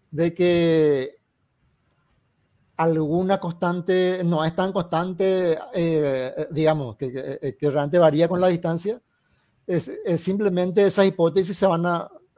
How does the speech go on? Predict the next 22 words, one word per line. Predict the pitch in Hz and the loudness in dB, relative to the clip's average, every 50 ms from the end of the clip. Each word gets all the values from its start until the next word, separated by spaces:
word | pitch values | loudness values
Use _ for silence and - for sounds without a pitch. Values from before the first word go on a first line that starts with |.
| - - - | -20 -20 -18
se | - - 175 | -4 0 2
van | 156 156 165 | 2 2 2
a | 170 170 | 0 -2
convertir | 185 185 185 175 156 - 165 165 160 | -2 -2 -2 -2 -2 -2 -2 -2 -2
como | 180 175 175 175 160 | -2 -2 0 0 2
buenos | 156 165 170 175 170 | 2 2 0 0 0
candidatos | 180 185 190 175 160 160 156 - 185 160 | 0 0 2 4 4 4 2 2 -4 -2
para | - 175 170 165 160 | 0 2 4 4 2
una | 160 165 170 165 | 2 0 0 0
nueva | 165 165 170 175 170 | 0 0 -2 -2 -4
física, | 175 214 190 - - 131 117 120 113 | -4 -8 -12 -12 -12 -10 -10 -10 -10
¿verdad? | 120 127 - _ _ _ _ _ _ _ _ _ - | -10 -12 -16 _ _ _ _ _ _ _ _ _ -16
Y | |
simplemente | - - 160 165 170 165 156 160 165 160 180 143 | -8 -6 -4 -2 -2 -2 -2 -2 -2 0 0 0
eso, | 147 147 - 131 117 | 0 0 -2 -4 -6
¿verdad? | 113 107 110 123 139 | -6 -6 -6 -6 -6
El | 139 123 | -6 -2
tema | - 170 165 180 185 | 0 0 2 4 2
es | 190 | 2
que | 208 208 | 2 0
para, | 170 - 214 214 196 196 - | 2 4 4 4 4 4 2
para, | _ - - 285 - - 170 156 143 127 123 123 123 - | _ 4 6 6 8 8 6 6 4 4 0 -2 -4 -8